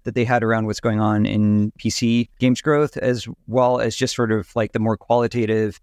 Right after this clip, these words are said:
in the trenches, what they see doing this kind of work. And I really like talking to these guys because any growth marketers, we're all spec'd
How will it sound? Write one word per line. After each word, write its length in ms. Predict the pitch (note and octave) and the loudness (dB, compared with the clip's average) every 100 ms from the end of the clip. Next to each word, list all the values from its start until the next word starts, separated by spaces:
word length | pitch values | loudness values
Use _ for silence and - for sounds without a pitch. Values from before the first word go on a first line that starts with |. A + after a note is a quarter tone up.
| _ _ - | _ _ 0
in 100 | C3 | 0
the 80 | |
trenches, 480 | A#2 B2+ A#2 A#2 G#2+ | 2 -2 0 0 0
what 100 | A2+ | -2
they 100 | A#2 | -2
see 220 | A2+ - | -2 -2
doing 240 | G2+ A2 G#2+ | 0 2 2
this 160 | G#2+ | 0
kind 160 | - A2 | 0 0
of 60 | G#2 | 2
work. 260 | G#2+ G2+ - - | 0 0 -6 -4
And 280 | A2+ G#2+ - _ _ _ | 0 0 -2 _ _ _
I 60 | E3 | 0
really 140 | B3+ | 0
like 100 | A#3 | 0
talking 300 | - E3 D3+ | -2 -4 -2
to 40 | B2 | -4
these 180 | B2 | -4
guys 260 | - C3+ C3 | 0 -2 -2
because 360 | B2+ C3+ A#2 - | -6 -4 -4 -4
any 220 | C3+ E3 | -2 -2
growth 280 | - C3 - | 0 -2 0
marketers, 480 | B2 C3 A#2+ A#2 - | -2 2 2 0 0
we're 140 | D3 | 0
all 60 | E3 | 0
spec'd 520 | - - A#2+ - - | -2 -4 -4 -4 -18